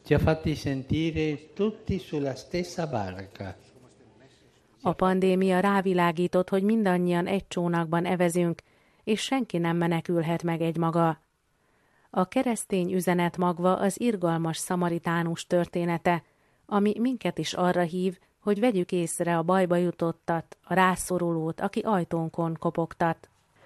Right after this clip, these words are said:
Speaker 2: Ferenc pápa Lesbos szigetén található menekülttáborba látogatott vasárnap délelőtt, ahol meghallgatta néhány migráns tanúságtételét.
Speaker 1: Vorrei ringraziare i tanti volontari e quanti a ogni livello, istituzionale, sociale, caritativo,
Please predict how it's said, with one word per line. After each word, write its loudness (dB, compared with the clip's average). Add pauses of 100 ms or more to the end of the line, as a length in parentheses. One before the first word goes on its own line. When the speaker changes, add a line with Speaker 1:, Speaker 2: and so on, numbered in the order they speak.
(180)
Speaker 2:
Ferenc 0
pápa 4
Lesbos 4
szigetén 0
található 2
menekülttáborba 2
látogatott 0
vasárnap 0
délelőtt, 2 (380)
ahol 2
meghallgatta 2
néhány 0
migráns 2
tanúságtételét. -2 (220)
Speaker 1:
Vorrei 2
ringraziare 2
i 2
tanti 0
volontari 0 (600)
e 0
quanti -2
a 2
ogni 0
livello, 2
istituzionale, -4
sociale, -4
caritativo, -4